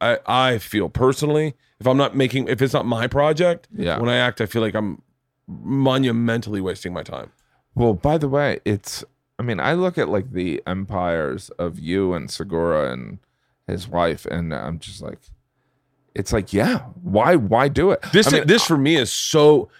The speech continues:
Speaker 1: dude,
Speaker 2: I love acting, so
Speaker 1: I,
Speaker 2: it's
Speaker 1: dude,
Speaker 2: like, I
Speaker 1: you're,
Speaker 2: don't,
Speaker 1: but
Speaker 2: I
Speaker 1: you're
Speaker 2: don't
Speaker 1: a great fucking actor. You, you, I remember your part in the fucking Mo-, Three Kings.
Speaker 2: Oh, wow, that's so funny.
Speaker 1: Dude, I rem-, there's se-, mov-, you've, you've been in movies where I just pop up and go, "Shut the fuck up."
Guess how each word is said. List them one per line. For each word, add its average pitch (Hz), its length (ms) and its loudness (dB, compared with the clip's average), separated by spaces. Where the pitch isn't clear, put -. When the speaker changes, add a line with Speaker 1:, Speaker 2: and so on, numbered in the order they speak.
Speaker 1:
dude, 156 100 4
Speaker 2:
I 220 100 8
love 143 380 6
acting, 76 460 -2
so 139 240 4
Speaker 1:
I, 131 40 6
Speaker 2:
it's 127 60 4
Speaker 1:
dude, 151 100 8
Speaker 2:
like, 127 220 4
I 165 100 10
Speaker 1:
you're, 190 100 12
Speaker 2:
don't, 185 200 6
Speaker 1:
but 160 100 8
Speaker 2:
I 156 60 8
Speaker 1:
you're 196 180 12
Speaker 2:
don't 156 80 8
Speaker 1:
a 139 40 0
great 131 520 2
fucking 110 380 0
actor. - 420 -2
You, 170 260 8
you, 139 280 -2
I 156 140 6
remember 156 440 4
your 135 160 4
part 131 440 0
in 123 120 0
the 107 80 -2
fucking 127 640 0
Mo-, 123 280 2
Three 147 240 4
Kings. 113 520 -2
Speaker 2:
Oh, 107 200 2
wow, 98 380 2
that's 101 280 -4
so 95 140 0
funny. - 440 -4
Speaker 1:
Dude, 190 120 6
I 156 140 6
rem-, 196 240 4
there's 185 300 6
se-, - 300 -4
mov-, 156 340 2
you've, 185 280 0
you've 240 160 2
been 269 100 2
in 247 100 4
movies 190 320 2
where 156 120 0
I 147 60 2
just 139 240 -4
pop 147 240 0
up 151 120 2
and 135 120 -2
go, 127 120 0
"Shut - 340 0
the - 80 -10
fuck 190 340 -2
up." - 260 -2